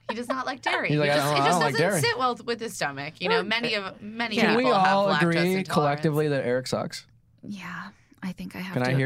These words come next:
Speaker 3: agree
Speaker 2: guys
Speaker 3: with
Speaker 2: say
Speaker 3: that.
Speaker 2: it audibly?
Speaker 3: I think Eric sucks.
Speaker 1: Okay, yeah. He, Eric,
Speaker 2: Eric
Speaker 1: I was
Speaker 2: sucks.
Speaker 3: I
Speaker 2: I
Speaker 3: was
Speaker 2: was
Speaker 3: getting
Speaker 2: wrong.
Speaker 3: yelled at on Twitter for being too hard on Eric this week. I'm not afraid to say he sucks.
Speaker 2: Okay.
Speaker 3: Um,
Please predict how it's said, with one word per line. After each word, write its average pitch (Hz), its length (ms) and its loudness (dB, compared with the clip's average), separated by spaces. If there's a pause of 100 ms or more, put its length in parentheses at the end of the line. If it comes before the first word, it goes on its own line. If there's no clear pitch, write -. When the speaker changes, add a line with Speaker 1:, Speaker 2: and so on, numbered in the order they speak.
Speaker 3:
agree 135 60 2
Speaker 2:
guys 135 80 4
Speaker 3:
with 131 80 0
Speaker 2:
say - 120 0
Speaker 3:
that. 139 240 0
Speaker 2:
it - 60 -20
audibly? 131 480 0
Speaker 3:
I - 20 0
think 190 200 -2
Eric 170 260 -4
sucks. - 300 -2
Speaker 1:
Okay, 143 360 -2
yeah. 190 240 -2
He, 202 240 -12
Eric, 233 280 2
Speaker 2:
Eric 233 80 4
Speaker 1:
I 247 100 0
was 254 160 -4
Speaker 2:
sucks. - 300 0
Speaker 3:
I 262 100 4
Speaker 2:
I 466 40 4
Speaker 3:
was 554 180 4
Speaker 2:
was 440 80 -2
Speaker 3:
getting 370 220 2
Speaker 2:
wrong. 359 100 -2
Speaker 3:
yelled 320 200 0
at 330 100 0
on 320 120 -4
Twitter 302 240 0
for 339 140 -4
being 285 160 -4
too 233 260 -2
hard 262 280 2
on 214 120 0
Eric 165 420 -2
this 175 280 -2
week. 160 480 -6 (100)
I'm 208 200 0
not 285 180 0
afraid 208 300 -2
to 226 100 0
say 185 240 -2
he 220 100 -2
sucks. - 680 -6
Speaker 2:
Okay. - 220 -10 (400)
Speaker 3:
Um, 185 480 0